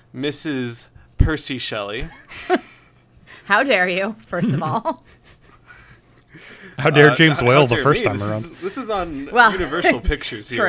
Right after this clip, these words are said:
Speaker 2: true.
Speaker 1: This, I didn't
Speaker 2: Yeah,
Speaker 1: put that
Speaker 2: true.
Speaker 1: up.
Speaker 2: How, how, how dare you, Carl Laemmle? That's who I'm gonna hold <laughs> responsible for
Speaker 1: That's,
Speaker 2: that.
Speaker 1: that's
Speaker 3: We'll blame
Speaker 1: fine.
Speaker 3: Carl Laemmle.
Speaker 2: Mm-hmm.
Speaker 1: Utter madness that they did not give, like,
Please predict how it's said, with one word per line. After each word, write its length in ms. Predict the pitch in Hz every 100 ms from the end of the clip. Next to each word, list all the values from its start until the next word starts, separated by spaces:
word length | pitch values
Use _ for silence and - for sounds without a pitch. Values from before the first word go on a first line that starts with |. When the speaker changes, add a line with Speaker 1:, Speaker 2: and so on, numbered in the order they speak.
| 156 156
Speaker 2:
true. 120 | - - -
Speaker 1:
This, 180 | 139 -
I 60 | 143
didn't 160 | 135
Speaker 2:
Yeah, 320 | 220 196 180 175
Speaker 1:
put 40 |
that 100 | -
Speaker 2:
true. 160 | 247 220
Speaker 1:
up. 100 | 190
Speaker 2:
How, 100 | 247 -
how, 260 | 294 320 - - _ _ _
how 240 | 208 320
dare 260 | 277 262 247
you, 200 | 254 247
Carl 420 | - 208 202 196
Laemmle? 420 | 180 160 156 127
That's 240 | 143 165 -
who 100 | 180
I'm 120 | 156
gonna 120 | 156
hold 220 | 151 156
<laughs> 60 | 170
responsible 560 | 135 180 180 208 - 262
for 100 | 196
Speaker 1:
That's, 200 | 160 160
Speaker 2:
that. 80 | 147
Speaker 1:
that's 100 | 123
Speaker 3:
We'll 80 | 120
blame 260 | 113 110
Speaker 1:
fine. 100 | -
Speaker 3:
Carl 180 | 98 98 -
Laemmle. 300 | 117 120 123 _ _ _ _ _ _ _ _ - _
Speaker 2:
Mm-hmm. 180 | 214 226
Speaker 1:
Utter 280 | 185 233 208
madness 720 | 156 143 135 110 - - - _ _ _
that 120 | 139
they 100 | 139
did 160 | 139 143
not 280 | 139 143 127
give, 460 | 127 120 110 -
like, 480 | - 127 113 107 -